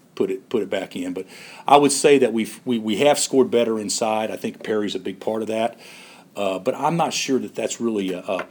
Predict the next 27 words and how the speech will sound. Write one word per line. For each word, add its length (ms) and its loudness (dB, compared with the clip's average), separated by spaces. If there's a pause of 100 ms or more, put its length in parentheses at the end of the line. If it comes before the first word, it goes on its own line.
(300)
a 60 -12
stat 380 -2
that 100 -8
we 100 -4
can 120 -10
hang 220 -6
our 100 -8
hat 280 -4
on 160 -6
that 120 -8
we're 100 -4
doing 220 -6
a 60 -8
lot 300 -8
better 320 2
in, 180 -8
because 400 -10 (420)
we've 100 -8
gotten 280 -8
more 180 -6
stuff 480 -8 (220)
in 100 -6
transition 640 -6
or 200 -6
off 240 -10
offensive 480 -14
putbacks. 580 -18